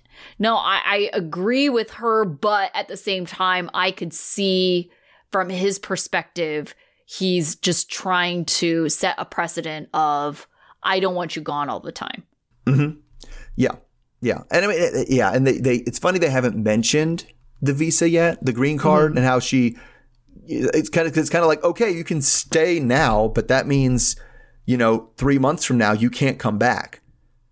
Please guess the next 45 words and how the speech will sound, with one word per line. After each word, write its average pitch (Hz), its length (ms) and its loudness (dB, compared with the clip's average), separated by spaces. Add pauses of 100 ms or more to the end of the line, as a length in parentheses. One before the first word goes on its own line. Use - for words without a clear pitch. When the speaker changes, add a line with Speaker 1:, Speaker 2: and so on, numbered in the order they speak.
(300)
Speaker 2:
Right? 113 320 2
Speaker 1:
Right, 165 560 -4
right. 127 400 -10
Speaker 2:
And 120 140 2
so 127 180 4
it's - 100 -2
kind 139 240 2
of 120 100 0
like 120 240 2
you, 120 80 2
you, 113 260 0
we're, 110 200 2
we're 113 140 0
talking 120 240 0
about 113 220 2
when 120 160 4
are 113 60 2
we 113 100 2
trading 110 360 2
off 117 340 0 (400)
for 117 160 0
the 101 100 -6
times 151 360 2
and 113 100 2
stuff, 104 140 0
but 120 80 0
they 131 60 4
don't 123 180 0
mention 101 500 -4
that. - 360 -4
Uh, 50 320 0
it - 80 -6
seems, 123 280 0
it 110 140 -2
seems 139 180 2
like 120 140 0
that 113 180 0
would 113 120 0
have 101 80 -2
been 101 120 0
a 101 60 -2
better 104 260 0
one, 101 280 -2 (260)
but 147 180 0
it, 185 220 -2